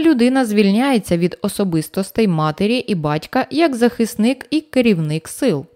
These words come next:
Материнське і батьківське начала тепер існують у ній. Вона перетворилася на власних батька й матір. Вона є батьком і матір'ю. Такий розвиток ми спостерігаємо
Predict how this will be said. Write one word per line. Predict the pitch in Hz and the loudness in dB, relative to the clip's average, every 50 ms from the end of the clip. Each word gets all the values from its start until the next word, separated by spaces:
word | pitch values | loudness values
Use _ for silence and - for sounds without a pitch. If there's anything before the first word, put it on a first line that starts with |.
| _ _ _ _ _ _ _ _ - | _ _ _ _ _ _ _ _ -4
Материнське | 226 247 269 247 254 247 220 220 233 262 269 - - - 233 220 | 0 0 2 4 4 4 4 4 2 0 -2 -4 -2 0 2 2
і | 202 - - 202 202 190 | 2 2 0 -2 -2 0
батьківське | 160 180 190 190 - - 226 214 165 - - - - 151 | 0 0 0 -2 -2 -2 -2 -2 -2 -4 -6 -8 -6 -6
начала | 147 143 147 - - 247 247 240 247 247 | -6 -6 -6 -2 0 2 4 4 4 2
тепер | 240 240 220 208 - 233 240 - - | 2 0 0 2 2 2 2 0 -2
існують | - 277 - - 190 170 160 160 170 185 185 - - | -4 -6 -4 -4 -2 -2 -2 0 -2 -2 -4 -4 -2
у | 226 | 0
ній. | 220 214 202 156 131 - - _ _ _ _ _ _ _ - - - _ - | 0 2 0 0 -2 -6 -12 _ _ _ _ _ _ _ -20 -20 -20 _ -2
Вона | 277 311 320 311 311 311 311 320 320 - - - - | 2 4 4 4 4 2 2 2 0 -2 -4 -2 0
перетворилася | 294 302 302 - - 220 220 214 185 175 196 220 226 214 - 214 202 | 2 4 4 2 2 2 2 2 4 2 2 2 2 2 2 2 2
на | 190 180 160 | 2 2 0
власних | 151 160 160 185 214 262 269 - - 285 262 - | 0 0 0 2 2 0 0 -2 -4 -4 -4 -2
батька | 180 156 156 156 156 - - 190 | 0 0 0 0 -2 -2 -2 -2
й | 208 | 0
матір. | 226 247 285 285 240 180 - 147 - - _ _ _ _ _ - | 0 2 2 2 2 2 0 -4 -8 -8 _ _ _ _ _ -4
Вона | 175 175 180 165 160 160 175 214 240 - - - | 0 2 2 2 2 2 0 0 0 -2 -4 -8
є | 175 160 170 196 262 254 170 - - - | -8 -4 -2 2 2 2 2 0 -2 -8
батьком | 156 143 156 156 165 170 - - - 254 262 - - | -6 -2 0 0 0 -2 -4 -4 -4 -4 -4 -4 -4
і | 262 | -4
матір'ю. | 254 247 254 254 214 - 151 139 135 135 135 - _ _ _ _ _ _ _ _ _ _ _ _ _ _ - | -2 0 0 0 0 -2 -4 -4 -4 -8 -12 -14 _ _ _ _ _ _ _ _ _ _ _ _ _ _ 0
Такий | 277 277 - 302 302 | 0 2 4 4 4
розвиток | 294 302 320 302 294 285 240 220 196 - | 4 4 4 4 4 2 2 2 2 0
ми | 196 226 | 0 0
спостерігаємо | 233 - - 190 180 - - 160 151 160 185 226 254 269 254 247 240 247 - | 0 -2 -4 -6 -4 -2 -2 0 0 0 2 2 2 2 2 4 2 2 0